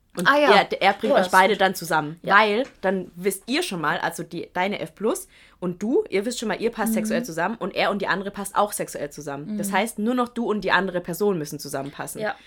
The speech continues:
Speaker 1: Ich glaub, das ist so das Optimum, was man haben
Speaker 2: Das
Speaker 1: kann,
Speaker 2: stimmt.
Speaker 1: ohne, weil dann ist auch keine Eifersucht und so
Speaker 2: Ja,
Speaker 1: weiter im
Speaker 2: das
Speaker 1: Spiel.
Speaker 2: stimmt. Ja.
Speaker 1: Und ich glaub, das wär so das, das wär so der perfekte Dreier für mich.
Speaker 2: Ja, ich find's auch manchmal ganz cool eigentlich, dass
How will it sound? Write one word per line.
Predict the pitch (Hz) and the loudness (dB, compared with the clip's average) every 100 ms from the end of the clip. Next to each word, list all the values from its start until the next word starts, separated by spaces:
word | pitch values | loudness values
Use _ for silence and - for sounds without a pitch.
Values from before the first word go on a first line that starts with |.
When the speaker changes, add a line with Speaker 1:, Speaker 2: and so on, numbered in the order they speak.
| - - | -20 -10
Speaker 1:
Ich | - | -6
glaub, | 185 | -4
das | 220 | -4
ist | 208 | -2
so | 202 | -4
das | 170 - | -4 2
Optimum, | 202 - 247 190 | 2 2 -4 -2
was | 175 170 | -4 -4
man | 175 | 0
haben | 202 | 2
Speaker 2:
Das | 247 | 2
Speaker 1:
kann, | 185 | 2
Speaker 2:
stimmt. | 208 190 - | 0 0 0
Speaker 1:
ohne, | 226 233 - | 2 0 -4
weil | 180 202 | -2 0
dann | 202 | 0
ist | 208 208 | -4 -6
auch | - | -6
keine | 196 - | -4 -2
Eifersucht | 254 - 254 180 | -4 -4 -8 -8
und | 165 | -8
so | 156 | -4
Speaker 2:
Ja, | 151 | -4
Speaker 1:
weiter | 151 147 | -4 -6
im | 156 | -8
Speaker 2:
das | 220 | -6
Speaker 1:
Spiel. | - 180 226 | -4 -2 -2
Speaker 2:
stimmt. | - _ | -8 _
Ja. | 214 - _ _ _ _ _ | -12 -12 _ _ _ _ _
Speaker 1:
Und | 170 | -8
ich | |
glaub, | 190 190 | -4 -4
das | 233 233 | -4 -4
wär | 226 | -2
so | 196 185 | 0 0
das, | 170 170 - _ _ _ _ _ _ _ - | 0 -4 -10 _ _ _ _ _ _ _ -6
das | 214 220 | -6 -2
wär | 190 180 | -4 -4
so | 170 | -6
der | |
perfekte | 165 180 180 175 - 170 | -8 -8 -6 -6 -8 -10
Dreier | - 120 214 | -8 -8 -8
für | - | -2
mich. | 277 | -2
Speaker 2:
Ja, | 311 - | -2 -4
ich | 214 - | -4 -4
find's | 339 | -6
auch | 285 | -2
manchmal | 277 262 240 | -2 0 0
ganz | 233 226 - - _ - - 330 | 0 -2 -6 -10 _ -20 -8 0
cool | 370 | 0
eigentlich, | - 185 185 226 269 | 2 -2 -2 -4 -4
dass | 220 | -6